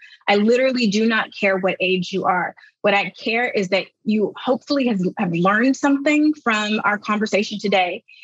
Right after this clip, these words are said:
And I would ask you to be confident in your ability. You earned what you have at this stage in your career, and you have so much promise ahead of you. I believe in you, and I ask you to come and join me and consider how you might want to add value in this space.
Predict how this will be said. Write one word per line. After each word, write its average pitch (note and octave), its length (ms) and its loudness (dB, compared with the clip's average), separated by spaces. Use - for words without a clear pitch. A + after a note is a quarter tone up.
And G#3 120 0
I G#3 60 0
would G#3+ 160 2
ask A3+ 380 -2
you A#3 160 2
to G#3+ 100 -4
be G#3 160 0
confident A3+ 680 0
in G3+ 140 2
your G3 160 4
ability. F#3 520 0
You A3+ 180 2
earned A#3 480 0
what G3+ 380 2
you G3+ 240 2
have F3+ 520 -2
at F#3+ 120 0
this A3 220 0
stage G3+ 360 0
in F#3+ 100 0
your F#3 160 0
career, F#3+ 540 0
and G#3 340 0
you G3+ 60 2
have F3+ 140 -2
so - 280 -4
much A3+ 220 -2
promise F#3+ 340 -2
ahead F#3 240 0
of F#3 100 0
you. A3 220 -2
I A#3 220 0
believe F#3+ 340 2
in A#3+ 140 0
you, C#4+ 220 2
and G3 360 0
I G#3 100 2
ask G3+ 340 -4
you G#3 80 0
to F#3+ 80 0
come F#3+ 200 -2
and F3+ 140 2
join F#3+ 260 2
me F#3 200 0
and F#3+ 160 -2
consider F#3 460 0
how F3+ 260 0
you A3 340 2
might G#3+ 220 -2
want F3+ 220 -4
to - 80 -6
add F3+ 240 -2
value F3 240 -2
in F3 180 -12
this F#3 140 -20
space. - 420 -2